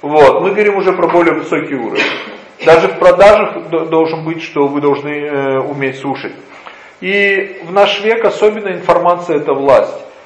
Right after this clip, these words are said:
И информация – это в любом случае, потому что чем более, например, две армии, да? Одна может десять раз уступать в силе и в войсках, и в людях, но если она более информирована, ей разведка донесла, она выиграет сражение,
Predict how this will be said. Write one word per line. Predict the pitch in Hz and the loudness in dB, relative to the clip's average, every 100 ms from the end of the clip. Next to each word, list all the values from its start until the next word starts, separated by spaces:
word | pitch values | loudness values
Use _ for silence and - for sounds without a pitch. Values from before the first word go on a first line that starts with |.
| - | -20
И | - | -8
информация – | 185 185 190 190 226 - 208 | -6 0 2 4 2 2 0
это | - 185 | 0 -2
в | 185 | -2
любом | 185 190 - | -2 -4 -4
случае, | 170 156 139 135 135 131 127 120 117 - | -10 -8 -6 -2 -2 0 0 0 -6 -12
потому | - 151 | -12 -10
что | 151 151 | -10 -10
чем | - 175 | -8 -6
более, | 175 175 175 165 160 | -2 0 2 2 2
например, | 156 151 147 131 - - - - - - | -2 -4 -4 -6 -12 -20 -20 -20 -20 -20
две | - 139 170 | -12 2 6
армии, | 190 175 - 120 110 | 8 6 4 -2 -4
да? | 131 175 214 - - - _ _ _ _ _ - | -2 -2 -4 -12 -20 -20 _ _ _ _ _ -2
Одна | 143 180 202 | 0 2 2
может | 202 165 | 2 0
десять | 180 185 196 | 0 -2 0
раз | 190 196 - | 2 4 2
уступать | - - 175 185 175 | -8 -10 2 2 2
в | |
силе | - - 208 202 | -2 -12 -10 -10
и | 170 170 | -10 -8
в | |
войсках, | 151 147 - - 196 196 | -2 -2 -2 0 0 0
и | |
в | 160 175 | -6 -8
людях, | 208 202 | -6 -6
но | 165 | -6
если | 156 170 | -8 -6
она | 165 | -2
более | 175 175 160 | 0 0 -2
информирована, | 156 156 165 202 214 | -2 -4 -4 -8 -8
ей | 185 160 | -6 -2
разведка | 160 160 170 170 | -2 -2 -4 -4
донесла, | 151 147 - 175 | -8 -6 0 0
она | 175 | 0
выиграет | 131 135 123 107 | -4 -6 -6 -10
сражение, | - 107 101 | -12 -14 -18